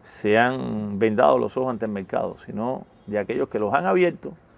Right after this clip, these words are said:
y han sabido adecuarse al mercado y han sabido adecuar al mercado a sus necesidades.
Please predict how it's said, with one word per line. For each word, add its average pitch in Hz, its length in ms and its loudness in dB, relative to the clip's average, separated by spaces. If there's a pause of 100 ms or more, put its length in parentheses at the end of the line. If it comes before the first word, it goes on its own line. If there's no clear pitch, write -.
(260)
y 107 60 -2
han 131 120 -6
sabido 135 420 2
adecuarse 143 520 2
al 156 60 -6
mercado 147 380 2
y 131 80 0
han 151 80 -4
sabido 151 400 4
adecuar 151 320 4
al 131 100 2
mercado 143 600 2
a 113 60 -6
sus 117 140 -8
necesidades. - 580 -8